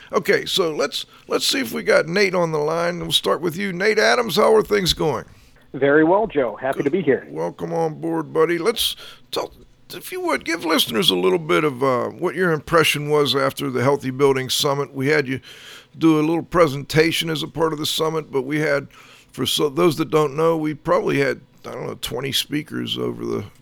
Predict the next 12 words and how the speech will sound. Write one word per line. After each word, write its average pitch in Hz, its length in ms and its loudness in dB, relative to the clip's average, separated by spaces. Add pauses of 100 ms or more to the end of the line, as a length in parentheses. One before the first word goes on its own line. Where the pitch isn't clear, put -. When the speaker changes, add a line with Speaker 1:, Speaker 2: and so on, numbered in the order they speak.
Speaker 1:
two 143 160 -4
and 127 80 -4
a 123 60 -2
half 127 280 -4
days 139 540 0
and 110 220 -8
a 104 100 -8
lot 123 240 -2
of 113 140 -8
great 135 260 -4
presentations. 139 880 -4
What, 190 180 -2